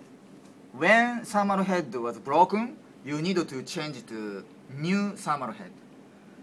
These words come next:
And each thermal head have a unique resistance value. Look, here, uh, you can see this, uh, resistance is one thousand three hundred nineteen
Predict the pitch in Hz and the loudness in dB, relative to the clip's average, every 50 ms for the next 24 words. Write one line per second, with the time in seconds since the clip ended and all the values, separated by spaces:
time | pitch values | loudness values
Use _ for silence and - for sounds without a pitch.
0 | - - 143 147 143 135 131 156 208 240 214 - - - - 214 214 214 208 202 | -10 -8 -8 -8 -8 -10 -8 -6 -6 -6 -6 -8 -8 0 2 4 4 6 4 2
1 | 190 196 190 214 226 220 226 - - - - 156 156 143 139 139 131 127 127 - | 2 2 0 0 -2 -4 -10 -12 -16 -10 -2 -2 0 0 4 4 4 4 4 2
2 | 113 120 143 156 165 180 202 208 208 208 202 - - - - - 127 165 156 151 | -2 0 2 4 6 8 8 8 8 6 4 -2 -10 -14 -10 0 2 2 2 2
3 | - - - - 143 135 131 - 113 117 113 104 95 82 78 - - - - - | 0 -2 2 4 4 4 4 0 0 2 2 2 2 -2 -8 -12 -18 -20 -20 -20
4 | - - - - 156 185 160 - - - - - - - - - - - - - | -20 -20 -10 0 4 4 4 4 2 -8 -16 -18 -20 -20 -20 -20 -20 -20 -20 -20
5 | - - - - - - - 175 180 180 175 175 185 233 - - - - - - | -20 -20 -20 -20 -18 -6 2 6 8 8 8 6 4 2 -6 -16 -20 -20 -20 -20
6 | - - - - - - - - - 135 135 131 131 131 127 123 123 143 147 127 | -20 -20 -20 -20 -20 -20 -18 -6 2 4 6 6 6 6 6 4 2 2 0 0
7 | 135 127 120 - - - - 139 127 104 87 - - - - - 170 160 165 - | 0 0 0 0 -2 -2 -2 -2 -2 -2 -4 -6 -10 -10 0 2 2 2 2 0
8 | - - - - - - - 117 113 113 110 110 110 120 123 120 139 139 135 - | -2 -4 -6 -8 -12 -8 -4 -2 0 0 2 2 2 0 -2 -2 -2 -4 -4 0
9 | 127 117 107 104 101 - - - - - - 110 131 160 185 - - - - - | 0 0 0 0 -2 -4 -8 -8 -10 -6 -4 -2 0 0 0 -2 -4 -10 -12 -18
10 | - - - - - 135 160 180 175 - 185 165 160 160 160 156 156 151 147 - | -20 -20 -14 -2 4 6 6 6 8 8 8 8 8 8 4 4 2 0 -2 -2
11 | 165 151 151 143 139 131 131 127 127 131 147 185 202 - - - - - - - | 0 2 2 4 4 2 2 2 0 0 0 0 -2 -4 -14 -20 -20 -20 -20 -20
12 | - - - - - - - - - - - - - - - - 120 131 139 143 | -20 -20 -20 -20 -20 -20 -20 -20 -20 -20 -20 -20 -20 -20 -10 0 2 2 2 2
13 | 143 117 - 139 139 143 147 160 165 | 0 -4 -4 -6 -4 -4 -4 -6 -6